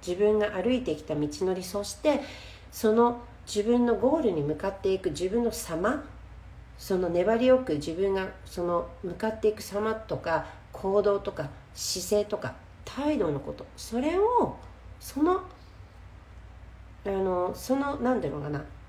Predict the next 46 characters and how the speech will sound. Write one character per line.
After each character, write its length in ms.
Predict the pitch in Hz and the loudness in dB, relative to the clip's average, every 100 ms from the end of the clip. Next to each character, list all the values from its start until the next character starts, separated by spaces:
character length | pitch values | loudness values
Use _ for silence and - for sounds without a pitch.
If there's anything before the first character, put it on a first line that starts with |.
| - | -16
継 260 | - 226 240 | 0 2 4
続 260 | 240 247 220 | 2 2 0
し 100 | - | 2
て 200 | 214 208 | 4 4
い 40 | |
る 220 | 220 269 - - - - - - - - 190 | 2 -2 -6 -18 -18 -18 -20 -20 -20 -10 0
状 300 | 226 254 302 | 6 6 6
態 260 | 285 294 | 4 2
の 120 | 294 294 | 2 2
こ 120 | 311 | 0
と 140 | 339 | 2
を 280 | 359 453 453 - - | 4 4 2 -12 -18
成 340 | - - 165 | -16 -6 -2
功 300 | 147 147 139 - - - | -2 0 -2 -4 -16 -10
っ 40 | |
て 60 | 165 | -4
呼 60 | 147 | -2
ぶ 100 | 143 | -2
ん 60 | |
で 60 | 143 | -4
す 60 | |
よ 120 | - 196 | -10 -2
ね。 320 | 226 269 - | 0 0 -4
だ 80 | 320 | -2
か 120 | - | -2
ら 60 | - | -2
成 260 | - 262 | 4 4
功 200 | 269 262 | 4 4
の 120 | 254 254 | 4 4
定 200 | 254 220 | 2 2
義 120 | 165 | 0
っ 40 | |
て 140 | - 143 | -4 -2
い 80 | |
う 60 | 135 | -2
の 120 | 135 | -2
は、 260 | 139 139 - - - - - | 0 -2 -4 -12 -18 -14 -4
本 160 | 180 | -4
当 140 | 180 175 | 2 2
に、 200 | 165 156 - - | 2 -4 -14 -10
あ 80 | 151 | -4
の、 160 | 135 | -2
そ 160 | 135 - | -2 -4
の、 80 | 143 - - - - | -6 -8 -18 -18 -14
い-、 60 | - 214 - | -8 -8 -4
一 100 | 196 | -4